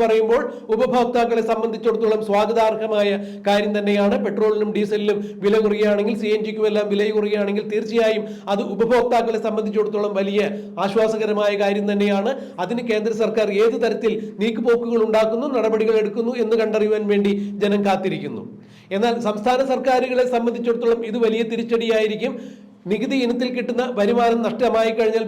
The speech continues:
ഭീമമായ തുക നഷ്ടമാകുമ്പോൾ ഒരു കാരണവശാലും സംസ്ഥാന സർക്കാർ ഇക്കാര്യത്തിൽ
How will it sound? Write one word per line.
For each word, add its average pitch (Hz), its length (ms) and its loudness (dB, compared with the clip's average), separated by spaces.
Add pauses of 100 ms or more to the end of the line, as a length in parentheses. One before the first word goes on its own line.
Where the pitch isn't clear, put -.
ഭീമമായ 226 400 0 (120)
തുക 220 280 2
നഷ്ടമാകുമ്പോൾ 220 640 0
ഒരു 233 120 2
കാരണവശാലും 214 560 0 (280)
സംസ്ഥാന 226 280 0 (140)
സർക്കാർ 220 240 0 (160)
ഇക്കാര്യത്തിൽ 220 440 0